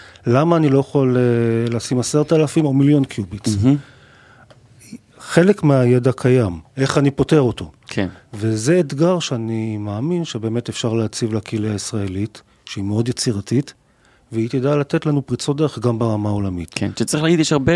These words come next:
Speaker 2: פריצות דרך פיזיקליות שאנחנו עוד מחכים להן, לדוגמה מוליכות על, או מוליכות על בטמפרטורות גבוהות יותר. אמ,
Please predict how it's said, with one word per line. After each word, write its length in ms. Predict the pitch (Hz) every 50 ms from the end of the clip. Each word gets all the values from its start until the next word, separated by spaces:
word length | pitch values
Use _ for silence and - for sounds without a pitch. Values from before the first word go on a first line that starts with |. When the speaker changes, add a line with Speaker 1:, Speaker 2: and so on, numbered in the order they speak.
| 175 165 - - - - - -
Speaker 2:
פריצות 340 | - 135 127 - 156 139 117
דרך 220 | 143 139 135 -
פיזיקליות 480 | - 127 110 117 - - 127 131 131 -
שאנחנו 300 | 123 110 104 - 110 107
עוד 60 | 101
מחכים 500 | 101 101 - - 95 - 135 135 131 120
להן, 160 | 107 101 95
לדוגמה 300 | 92 90 - - 113 107
מוליכות 420 | 104 104 104 101 - 127 117 - -
על, 360 | - 131 143 147 147 147 147 135 - - - - - - -
או 60 | 107
מוליכות 420 | 104 101 101 101 - 131 117 - -
על 160 | 113 117 120
בטמפרטורות 680 | 113 107 - 107 101 95 101 98 98 - - 120 117 101
גבוהות 420 | - 101 104 98 110 143 151 - -
יותר. 440 | 147 135 - 143 143 139 139 135 123 - - - - _ _ _ _ _ _ _ -
אמ, 640 | - 107 104 101 104 104 101 104 104 104 104 -